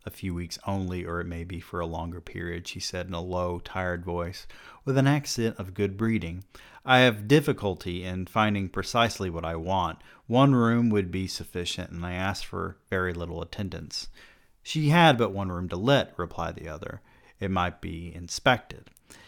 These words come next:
They went upstairs. The room was at the back of the house, small but neatly furnished. Its appearance seemed to gratify the visitor, for she smiled timidly. By now my audience is asleep.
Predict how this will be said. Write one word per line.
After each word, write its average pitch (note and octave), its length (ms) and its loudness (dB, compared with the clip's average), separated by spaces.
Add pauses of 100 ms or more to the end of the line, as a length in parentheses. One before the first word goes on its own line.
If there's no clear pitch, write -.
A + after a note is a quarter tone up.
(240)
They C#3+ 100 2
went D#3+ 200 10
upstairs. G#2+ 800 2
The F#2 140 -4
room C#3+ 540 6
was A2 200 2
at G2 220 -2
the - 60 -6
back F#2+ 300 0
of F#2+ 80 -8
the G2+ 100 -6
house, C#3+ 420 4
small B2+ 540 4
but G2 240 0 (240)
neatly D#3+ 320 4
furnished. C#3+ 640 0 (440)
Its F3+ 180 0
appearance F3 480 2
seemed C3 260 4
to C3 80 2
gratify A2+ 460 4
the G#2 100 0
visitor, F#2 380 -2
for F2+ 260 -4
she F#2 220 -6
smiled F2 380 -6
timidly. F2 560 0 (260)
By D#3 120 6
now D3 220 8
my B2+ 220 4
audience F#2 480 0
is D#2+ 100 -10
asleep. E2 540 -6